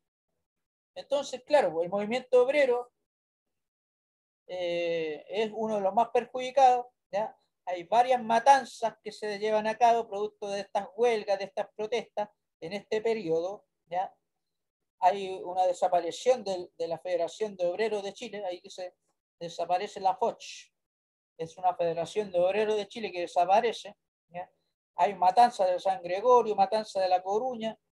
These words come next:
mitines de hambre. Entonces, ¿qué es lo que sucede? Que acá vemos el malestar social,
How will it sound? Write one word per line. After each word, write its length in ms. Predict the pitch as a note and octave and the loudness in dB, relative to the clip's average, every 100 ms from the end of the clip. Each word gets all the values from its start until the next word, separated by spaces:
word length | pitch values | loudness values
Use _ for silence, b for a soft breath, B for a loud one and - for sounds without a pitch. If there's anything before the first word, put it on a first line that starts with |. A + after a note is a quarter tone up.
| _ | _
mitines 540 | F#3+ G3 A#3+ A3+ F#3+ | -16 -12 -6 -4 -2
de 100 | G#3 | 4
hambre. 460 | B3 A#3+ A3+ A3 - | 6 4 -2 -10 -10
Entonces, 420 | E3 - A#3+ B3 | -6 -4 -4 -6
¿qué 80 | C4+ | -8
es 40 | C#4+ | -8
lo 60 | |
que 80 | C#4+ | -10
sucede? 420 | B3+ A3+ - A#2 - _ _ _ _ _ _ _ _ _ _ _ - | -12 -14 -16 -16 -20 _ _ _ _ _ _ _ _ _ _ _ -6
Que 60 | |
acá 200 | G3 B3 | 2 6
vemos 320 | B3+ C4 C4 A#3+ | 8 8 6 0
el 60 | |
malestar 600 | G#3+ G#3+ G3+ _ C4+ C4+ | 2 2 0 _ 6 6
social, 560 | - A#3+ - G#3 D3 | 2 -10 -6 -2 -2